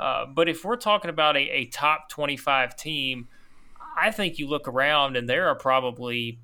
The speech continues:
five, maybe six other teams in the S E C I could look at and say, "That feels more like a top twenty-five type of team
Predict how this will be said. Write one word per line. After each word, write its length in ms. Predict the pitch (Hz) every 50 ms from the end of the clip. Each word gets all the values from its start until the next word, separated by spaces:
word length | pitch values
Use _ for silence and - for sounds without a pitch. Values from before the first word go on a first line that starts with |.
| - _ _
five, 1000 | - - - 151 147 147 151 151 147 147 139 139 135 - 123 123 - - - _ - - - - - - - - - 156
maybe 540 | 160 156 147 139 139 156 190 196 214 220
six 460 | 214 - - - - 208 202 - - -
other 180 | 180 180 190
teams 400 | 165 - 156 165 170 180 180 143
in 80 | 151 143
the 140 | 135 135 139
S 180 | 139 139 -
E 60 | 139
C 380 | 127 - - 156 156 151 147 139 -
I 180 | 139 135 139 160
could 200 | 165 - 151 131
look 180 | 143 143 143
at 160 | 143 139 135 135
and 100 | 127 120
say, 380 | - - 139 131 127 120 120 123
"That 240 | 139 143 160 160 - - _
feels 320 | - 165 160 160 151 - 143
more 220 | 139 139 143 139
like 300 | 131 131 131 131 131 -
a 120 | 139 127
top 320 | 117 - 139 135 135 135 -
twenty-five 500 | - 143 135 131 127 - 131 120 120 120
type 200 | - 123 120 120
of 80 | - 120
team 360 | - - 127 123 120 113